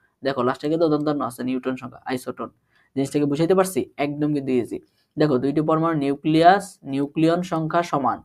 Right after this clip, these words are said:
আহ, কিন্তু প্রোটন সংখ্যা ও, উম, ভিন্ন। নিউক্লিয়ন সংখ্যা যেই জিনিস কথা, ভর সংখ্যা সেম। নিউক্লিয়ন সংখ্যা আর ভর সংখ্যা সেম জিনিস, সেম কথাই।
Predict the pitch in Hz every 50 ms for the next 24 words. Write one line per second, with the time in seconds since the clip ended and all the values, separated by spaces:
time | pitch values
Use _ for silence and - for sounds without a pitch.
0 | _ _ _ _ _ _ _ - 135 131 - 151 151 156 156 156 147 151 156 151
1 | 165 170 190 196 180 147 131 131 139 135 123 117 127 127 123 117 123 131 147 135
2 | 131 123 113 98 - _ _ _ _ _ - 160 156 175 196 202 202 190 202 214
3 | 233 233 226 220 - 233 233 220 208 220 233 226 226 196 208 208 214 202 220 214
4 | 208 202 - - - 214 208 233 226 226 220 180 165 151 151 156 156 170 175 170
5 | 170 190 190 202 208 208 - - - - - - 185 180 139 123 120 - _ _
6 | _ _ _ _ _ _ - 147 170 185 190 190 214 226 226 226 220 - 247 240
7 | 233 - 262 262 247 208 180 170 170 180 - 208 208 226 220 - - 202 196 180
8 | 151 151 135 127 127 - - _ _ _ _ - - 220 214 196 185 185 156 -
9 | 123 110